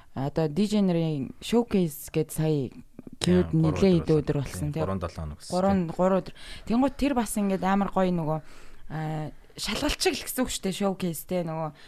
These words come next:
Speaker 1: хамтлагууд ингээд нэг шалгуулдаг шттэ тийм. Тэрэн шиг дижнер 30 минутын энэ ч юм уу сет тавиал. Тэнгууд тэрийн нэг 4 5 шүүгчтэй.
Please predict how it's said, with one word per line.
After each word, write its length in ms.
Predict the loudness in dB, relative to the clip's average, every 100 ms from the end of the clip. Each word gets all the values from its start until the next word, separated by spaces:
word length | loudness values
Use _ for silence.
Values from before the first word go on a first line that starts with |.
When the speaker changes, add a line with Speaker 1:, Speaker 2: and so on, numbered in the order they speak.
| -12
Speaker 1:
хамтлагууд 460 | -8 -6 -2 0 2
ингээд 240 | 0 0
нэг 160 | -2 -4
шалгуулдаг 480 | -4 -2 -2 -2 -8
шттэ 240 | -6 -4 -4 -4
тийм. 0 |
Тэрэн 160 | -4
шиг 200 | -2 -4 -6 -14 -16 -2
дижнер 560 | 2 4 6 6 4 0 -12 -16 -10 -6
30 240 | 0 4
минутын 480 | 4 2 0 -2 -2
энэ 100 | -4
ч 80 | -8
юм 80 | -10
уу 40 |
сет 280 | 0 0 2
тавиал. 320 | 2 2 2 -4 -16 -18 0
Тэнгууд 360 | 4 6 4 4
тэрийн 320 | 4 6 6 4
нэг 160 | 2
4 480 | 2 4 2 0 0
5 0 |
шүүгчтэй. 540 | -2 -4 -8 -4 -4